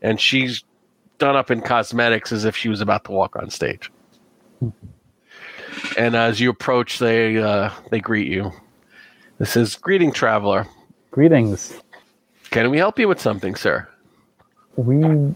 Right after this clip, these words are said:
Speaker 2: are travelers ourselves heading north. I, we think we've heard stories of you two thespians entertaining people along the way.
Speaker 1: Ah, they call us the, they call us the players.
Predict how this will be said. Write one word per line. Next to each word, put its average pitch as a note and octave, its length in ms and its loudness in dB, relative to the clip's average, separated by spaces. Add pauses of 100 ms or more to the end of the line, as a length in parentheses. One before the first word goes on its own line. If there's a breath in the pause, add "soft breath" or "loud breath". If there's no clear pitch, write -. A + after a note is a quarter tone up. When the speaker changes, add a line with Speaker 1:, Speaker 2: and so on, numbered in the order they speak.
(100)
Speaker 2:
are C3 280 8
travelers C#3+ 540 4
ourselves C#3+ 540 4
heading B2+ 300 4
north. C3 360 6
I, A#2 200 0 (140)
we A#2 180 2 (420)
think D3 220 0
we've B2 240 6
heard C#3+ 340 4
stories B2+ 640 4
of G#2 400 2
you C3 540 6
two C3 640 6 (540)
thespians A2+ 680 -2
entertaining A#2+ 540 0
people G#2+ 380 0
along G#2+ 260 0
the G#2+ 80 0
way. G#2 380 0 (360 loud breath)
Speaker 1:
Ah, C3 320 0
they A#2+ 120 2
call D#3+ 340 0
us E3 200 0
the, C#3 200 2 (160)
they C#3 160 2
call E3 300 0
us - 160 -2
the C#3 80 -2
players. G#2+ 640 0